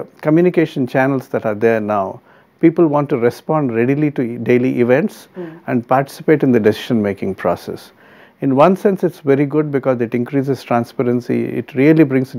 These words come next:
Speaker 1: democratic content.
Speaker 2: Mm.
Speaker 1: On the other s-, hand, if it's not adequately controlled, it can be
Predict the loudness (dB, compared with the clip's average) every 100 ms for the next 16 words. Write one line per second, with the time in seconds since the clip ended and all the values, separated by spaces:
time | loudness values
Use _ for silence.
0 | 2 2 0 -2 -4 -2 -4 0 -2 -2
1 | -10 -20 -20 -20 -20 -12 -4 4 4 4
2 | 0 -6 -6 -2 0 -2 -6 -6 -4 0
3 | 0 0 0 -2 -2 -2 -4 -2 -2 -2
4 | -4 -4 -4 -4